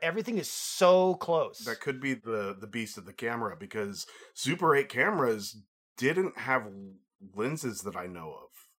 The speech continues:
Speaker 2: Like, I think the lenses were built into them. So it's like, it's
Speaker 1: Mm-hmm.
Speaker 2: not like you can detach a lens and, like, get a better lens to, like,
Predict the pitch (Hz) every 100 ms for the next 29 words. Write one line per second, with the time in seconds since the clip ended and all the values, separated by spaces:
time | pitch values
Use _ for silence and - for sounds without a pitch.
0 | _ 110 110 117 143 147 117 127 123 131
1 | 139 123 110 113 92 117 120 - 110 131
2 | 95 80 78 - _ _ _ - _ -
3 | 135 117 180 160 139 123 127 107 107 113
4 | 127 113 101 - - _ 110 127 - 113
5 | 113 113 110 110 101 104 101 95 - 117
6 | 113 104 98 110 107 104 104 101 - 107
7 | 98 92